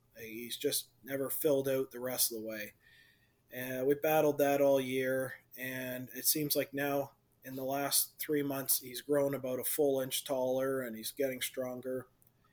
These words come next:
And, um, you know, I think I've been jogging and training him for about three or four months. Sat the owners down and said, like, "We're gonna, we're gonna work on getting him stronger, and so then he can take on these other horses." It's gonna be a,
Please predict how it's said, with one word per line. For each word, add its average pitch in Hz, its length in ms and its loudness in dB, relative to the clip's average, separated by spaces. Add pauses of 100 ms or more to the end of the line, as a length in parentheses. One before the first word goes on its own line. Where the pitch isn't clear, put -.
(140)
And, 120 540 -6 (480)
um, 113 420 -8
you 127 80 -10
know, 127 240 -8
I 143 80 -2
think 170 140 -2
I've 139 160 0
been 120 140 -4
jogging 139 460 -2
and 120 100 -10
training 143 360 -2
him 117 120 -8
for 113 340 -4 (240)
about 127 220 -6
three 139 200 0
or 123 80 0
four 127 260 -2
months. 139 460 -2 (100)
Sat 135 340 -4
the 131 100 -2
owners 131 320 -4
down 131 300 -6
and 123 120 -12
said, 123 220 -4
like, 120 200 -4 (440)
"We're 127 120 -8
gonna, 127 240 -2 (420)
we're 143 140 4
gonna 131 120 0
work 143 220 2
on 135 140 2
getting 131 280 0
him 120 140 -8
stronger, 147 720 2 (600)
and 127 380 -2
so 123 160 2
then 127 160 0
he 127 100 -6
can 131 160 -2
take 127 280 -2
on 123 180 0
these 120 180 -2
other 113 200 -2
horses." 123 440 0
It's - 120 -6
gonna 123 180 -4
be 120 140 -6
a, 117 240 -6